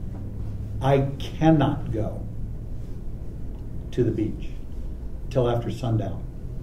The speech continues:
I can't do it. Um, I was a lifeguard before I was converted and fought tooth and nail after I became converted. I've had to make choices to isolate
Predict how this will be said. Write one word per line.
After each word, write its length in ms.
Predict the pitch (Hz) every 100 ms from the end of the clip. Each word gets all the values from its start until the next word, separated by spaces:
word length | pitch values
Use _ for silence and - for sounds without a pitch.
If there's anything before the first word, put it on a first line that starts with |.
| - - - - - - - - -
I 40 |
can't 260 | - 131 127
do 100 | 147
it. 140 | 131 - - - - - - - - -
Um, 360 | 113 110 107 -
I 40 |
was 140 | 127 127
a 40 |
lifeguard 640 | 120 160 160 - 117 110 107
before 380 | 104 - 123
I 20 | 117
was 300 | 107 101 - - - - - -
converted 600 | - 113 127 123 - - - - - - - - - -
and 120 | 110
fought 480 | - - 143 143 143
tooth 280 | - 135 139
and 100 | 120
nail 580 | 139 143 120 110 - - -
after 400 | 123 120 127 113
I 100 | 117
became 640 | 113 110 - 156 160 135
converted. 500 | - 92 - 90 - - - - - - - - - - - - - -
I've 160 | 127
had 180 | 127 147
to 60 | 143
make 220 | 135 127
choices 500 | - 156 135 - 117
to 160 | - 135
isolate 640 | 165 165 160 147 110 98